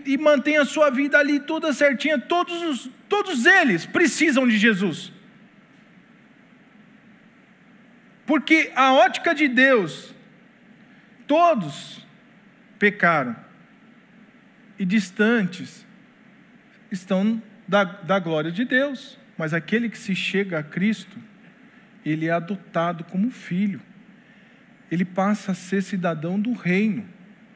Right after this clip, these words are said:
Ele passa a reter aquilo que é mais sólido, que é a sua fé, que é a riqueza desse relacionamento com Deus. Não um relacionamento religioso, não.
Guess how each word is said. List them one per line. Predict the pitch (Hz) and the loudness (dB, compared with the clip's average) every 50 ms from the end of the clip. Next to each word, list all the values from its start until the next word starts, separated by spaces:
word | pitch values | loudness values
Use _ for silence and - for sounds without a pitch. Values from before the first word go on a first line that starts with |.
| _ _ - - - - - - _ _ _ _ | _ _ -20 -20 -20 -20 -20 -20 _ _ _ _
Ele | 160 175 202 214 | -2 0 0 0
passa | - - - 196 214 214 - - | 0 0 0 2 2 2 2 0
a | 196 | 0
reter | 175 185 180 180 - 185 202 208 | 2 2 0 0 0 2 2 2
aquilo | 202 185 185 - 208 196 208 196 | 2 0 0 0 0 0 0 0
que | - - 202 202 196 | -2 -2 -2 0 2
é | 185 | 2
mais | 185 185 196 208 220 226 | 2 2 4 4 2 2
sólido, | - - - - - - 262 226 202 208 202 165 123 - - - - - - - - - - - - _ _ _ _ _ _ _ _ _ _ - - - - _ _ _ _ - _ _ - _ _ | 0 -2 -8 -10 -4 0 2 2 4 2 0 -2 -6 -10 -16 -18 -20 -20 -20 -20 -20 -20 -20 -20 -20 _ _ _ _ _ _ _ _ _ _ -20 -20 -20 -20 _ _ _ _ -20 _ _ -20 _ _
que | - - 190 180 | -2 0 2 2
é | 175 | 2
a | 185 | 2
sua | 185 - - 220 226 | 0 -2 -4 -4 -4
fé, | 214 - - 196 180 170 165 - - - - - - _ - - - - _ - | -4 -4 -4 -4 -2 -2 -4 -6 -10 -18 -20 -20 -20 _ -20 -20 -20 -20 _ -8
que | - 175 | -4 0
é | 180 | 0
a | 175 | 0
riqueza | 156 - 214 208 - - - 247 254 226 214 240 | 0 0 -2 -2 -2 -2 0 2 2 2 2 0
desse | 208 240 233 226 - 240 | 0 0 -2 0 2 2
relacionamento | 220 202 226 233 233 214 220 - 226 220 220 214 208 214 220 214 214 - | 4 4 4 2 0 -2 -2 -2 -2 -2 0 0 2 2 0 0 -2 -6
com | - 247 247 | -6 -4 -2
Deus. | 214 220 240 247 269 247 - - - - - - - _ _ _ _ _ _ _ _ - - - _ - - _ - - _ _ - - - - _ _ _ _ _ - | 0 0 0 -2 -4 -8 -12 -18 -20 -20 -20 -20 -20 _ _ _ _ _ _ _ _ -20 -20 -20 _ -20 -20 _ -20 -20 _ _ -20 -20 -20 -20 _ _ _ _ _ -2
Não | 208 311 381 392 | -2 0 0 0
um | |
relacionamento | 339 330 349 302 247 - - 262 254 233 220 233 269 302 - 269 | -2 0 2 2 2 2 0 0 0 2 2 2 2 0 2 2
religioso, | 226 233 233 226 247 233 202 196 202 196 233 233 202 175 185 | 2 4 4 4 2 2 2 2 0 0 0 -2 -2 -2 -2
não. | 180 190 240 240 208 151 135 | 0 0 0 0 -2 -4 -6